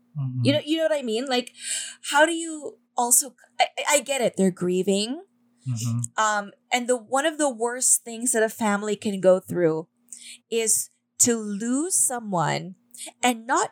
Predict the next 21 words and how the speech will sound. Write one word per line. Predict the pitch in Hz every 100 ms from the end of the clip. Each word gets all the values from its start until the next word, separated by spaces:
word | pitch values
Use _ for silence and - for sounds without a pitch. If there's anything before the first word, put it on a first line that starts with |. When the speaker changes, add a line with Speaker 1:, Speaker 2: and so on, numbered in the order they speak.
| -
Speaker 2:
actually | 226 254 - 240 220
have | 175 202 170 175 180 - - _ _
the | 175 196
answers. | - 180 180 - - - - - -
There's | 226 226 -
no | 233 247 247 254 208
real | 196 202 202
closure. | - - 156 165 175 214 254 _ _ _ 143
Speaker 1:
Mm-hmm. | 120 123 123 135 - - _ _
Speaker 2:
But | - 294 -
it | - 247 _ _
doesn't | 247 233 233 247 240 - _ _ -
help | 202 202 -
them | 190 190
heal | 180 - 190 185 185 202 277 - - - - -
if | 220 - -
everybody | 233 254 254 269 208 208 208 214 220
in | - 196
the | 185
fucking | - 208 208 233 240 196
world | 220 202 135 147 -